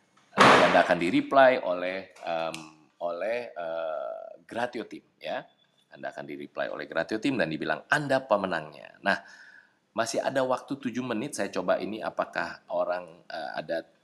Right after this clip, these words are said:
orang di bawah yang raise hand. Kita lihat apakah, nah, Robi berhasil naik.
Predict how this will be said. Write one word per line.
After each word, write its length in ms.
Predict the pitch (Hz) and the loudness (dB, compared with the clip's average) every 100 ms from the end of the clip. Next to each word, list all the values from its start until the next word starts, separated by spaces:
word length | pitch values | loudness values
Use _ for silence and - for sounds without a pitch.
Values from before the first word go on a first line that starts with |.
| _ - | _ -8
orang 320 | 90 90 87 | -6 -6 -6
di 80 | 85 | -6
bawah 320 | 80 82 82 | -4 0 0
yang 160 | 78 78 | -2 -2
raise 320 | 95 160 - - | 0 2 2 2
hand. 320 | 85 90 139 - - _ | 0 0 -6 -14 -20 _
Kita 280 | - - 78 | -18 -4 -4
lihat 320 | 76 87 - | -2 -4 -4
apakah, 720 | 82 - 82 - 85 80 73 - | -10 -8 -10 -8 -4 -4 -4 -10
nah, 720 | 101 117 131 120 101 85 73 | -6 2 4 4 2 0 -2
Robi 560 | 82 85 82 82 82 | -4 -4 -4 -6 -8
berhasil 560 | 80 80 78 - 80 78 | -6 -6 -6 -6 -6 -6
naik. 560 | 80 78 87 120 127 | -6 -6 -6 -8 -10